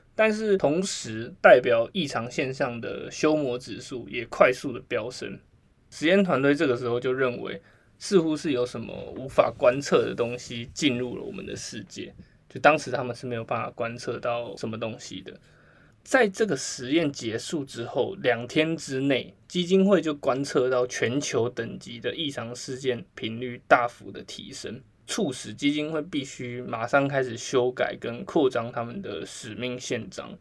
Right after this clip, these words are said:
从研究跟收容正式转变为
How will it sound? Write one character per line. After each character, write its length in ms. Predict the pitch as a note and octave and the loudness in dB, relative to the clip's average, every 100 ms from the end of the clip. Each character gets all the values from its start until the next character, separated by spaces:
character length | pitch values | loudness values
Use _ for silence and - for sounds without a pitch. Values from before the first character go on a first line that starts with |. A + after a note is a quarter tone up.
| - - - - | -20 -20 -20 -20
从 560 | - C#3+ C3+ C3+ D3 E3 | -2 2 2 2 -2 2
研 240 | D3+ C3 D3+ | 6 6 4
究 260 | G3 E3 | 6 6
跟 320 | C3+ B2 A#2+ B2 | 6 0 0 -6
收 300 | - A#2+ B2 | 2 2 2
容 280 | G#2 - - | -2 -8 0
正 220 | G3 D3 | 4 4
式 240 | C3 D3 A#2+ | 4 -6 -8
转 320 | - A2 G2 - | -8 -10 -10 -4
变 260 | B2+ G#2 | -4 -4
为 260 | C#2+ B1+ | -10 -10